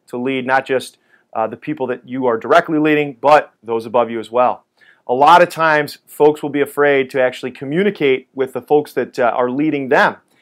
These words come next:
And that in itself is very, very dangerous. If you're not communicating at a high level with the folks above you, they'll never understand what are needed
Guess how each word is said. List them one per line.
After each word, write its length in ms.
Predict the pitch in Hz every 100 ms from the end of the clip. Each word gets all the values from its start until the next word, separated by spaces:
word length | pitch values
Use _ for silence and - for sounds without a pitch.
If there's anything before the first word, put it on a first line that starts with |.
| _ -
And 180 | 123 127
that 400 | 170 175 127 - -
in 80 | 139
itself 580 | 139 - 190 170 139 -
is 160 | 147 113
very, 320 | 113 139 139
very 240 | 131 123
dangerous. 540 | 117 123 120 98 92 - _ _ -
If 180 | 156 156
you're 80 |
not 280 | 160 165 202
communicating 640 | - 196 190 185 185 165 151
at 80 |
a 120 | 139 -
high 140 | 156 151
level 320 | 151 151 139
with 120 | 131
the 60 | -
folks 300 | 151 147 135
above 320 | 104 147 147
you, 220 | 120 117 _ _ _
they'll 180 | 160 202
never 400 | 180 175 185 190
understand 760 | 185 160 - 175 185 165 135 123 -
what 300 | 135 160 185
are 140 | 175
needed 560 | 160 170 190 156 127